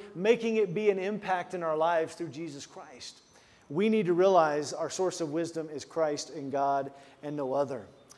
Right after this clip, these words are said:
And then thirdly, as we go on here, we see the power of a good report. The power of a good report.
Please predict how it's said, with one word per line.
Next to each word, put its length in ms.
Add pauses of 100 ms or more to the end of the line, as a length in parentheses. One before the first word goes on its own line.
(360)
And 120
then 140
thirdly, 460
as 160
we 100
go 180
on 220
here, 160
we 140
see 160
the 100
power 680 (300)
of 160
a 60
good 240
report. 520 (560)
The 80
power 420
of 100
a 40
good 180
report. 480